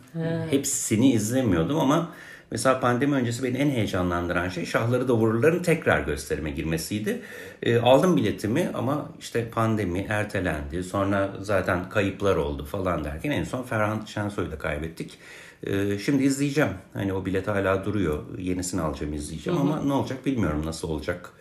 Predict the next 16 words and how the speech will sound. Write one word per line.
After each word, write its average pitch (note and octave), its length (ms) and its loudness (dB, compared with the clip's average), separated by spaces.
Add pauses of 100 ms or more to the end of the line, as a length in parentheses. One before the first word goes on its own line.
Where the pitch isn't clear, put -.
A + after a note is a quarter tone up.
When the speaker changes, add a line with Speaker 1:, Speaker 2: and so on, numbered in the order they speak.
(480)
Speaker 2:
Ee, F2+ 480 -2
böyle E2+ 300 -2
garip - 600 2
olacak E2 440 -4 (640)
ama A3 180 0
güzel G3 260 2
olacak. D2 280 -4 (100)
Speaker 1:
Evet, G3+ 460 -6
ya E3+ 200 -6
ben G3+ 120 -2
izledim. F#3+ 420 -4 (1200)
Speaker 2:
Ha, D3 180 0
evet, D3 100 6
Speaker 1:
Öncesini G#3 420 2
Speaker 2:
doğru. A3+ 100 0
Speaker 1:
izlememiştim. G3+ 640 0